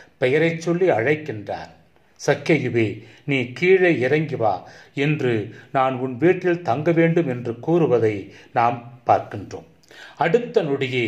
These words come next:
இயேசுவின் அருகில் நிற்கின்றான் சக்கேயு. இது நடக்கும் என்று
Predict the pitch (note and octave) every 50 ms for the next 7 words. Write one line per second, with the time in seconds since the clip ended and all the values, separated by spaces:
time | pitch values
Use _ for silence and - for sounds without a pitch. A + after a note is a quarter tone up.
0 | G2+ - - - - - - C3+ D3 E3+ E3 - D#3 C#3+ D3 C#3 C3+ - - A#2
1 | C3 D3 D#3+ D3+ D#3+ C#3+ B2 A#2 A2+ A#2 - - A#2+ A2+ A#2 A#2+ G#2+ G2+ G2+ A2
2 | A2+ - - - A#2+ - - - G#2 E2 D#2 D#2 - - _ _ - - - -
3 | - - - - - - - - - - F3 E3+ E3 E3+ D3+ D3 E3+ E3+ G#3+ G#3+
4 | - - A#3 G#3 F3+ E3 D#3 D#3 D3+ D3 C#3+